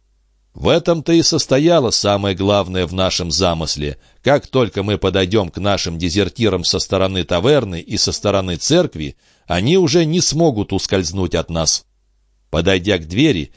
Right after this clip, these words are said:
я решил поступить так же, как в первый раз, когда, как известно, все завершилось успехом. Приказав своим людям прижаться к стене, я постучал по решетке, чтобы мы смогли войти в дом мистера Джемми, не ломая двери.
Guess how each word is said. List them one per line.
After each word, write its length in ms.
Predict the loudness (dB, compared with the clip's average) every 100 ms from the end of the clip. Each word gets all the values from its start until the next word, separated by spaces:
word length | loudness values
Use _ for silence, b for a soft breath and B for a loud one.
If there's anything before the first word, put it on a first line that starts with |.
| b b
я 200 | 0 2
решил 320 | 2 2 2 2
поступить 560 | 0 -2 -2 -2 -2
так 240 | 2 2 2
же, 140 | -2
как 240 | 0 -4
в 60 | -4
первый 340 | 0 2 2
раз, 340 | 2 2 0 -6 _
когда, 400 | -6 -4 0 0
как 220 | 0 -4 -2
известно, 560 | -2 2 2 2 -2
все 240 | -2 0 0
завершилось 680 | 0 0 0 0 0 0
успехом. 600 | -2 -2 -2 -2 -4 -10 -14 b b b
Приказав 540 | -2 0 2 2 2 0
своим 340 | 0 0 2
людям 340 | 0 2 0 -2
прижаться 600 | -2 0 2 0 -4 -6
к 40 |
стене, 460 | -4 -2 0 0 -2 b b b
я 220 | 0 0
постучал 580 | 2 -2 -2 0 2 2
по 140 | 0
решетке, 640 | 0 0 2 2 0 -6 -6
чтобы 340 | -4 -2 0
мы 160 | 0 0
смогли 400 | -2 -2 0 0
войти 380 | 0 -2 -2
в 80 | -4
дом 280 | 0 -2 -2
мистера 420 | -4 -6 -4 -4
Джемми, 580 | -2 0 0 0 -2 b b -6
не 140 | 0
ломая 420 | 0 0 0 0
двери. 460 | 0 0 0 -2 -6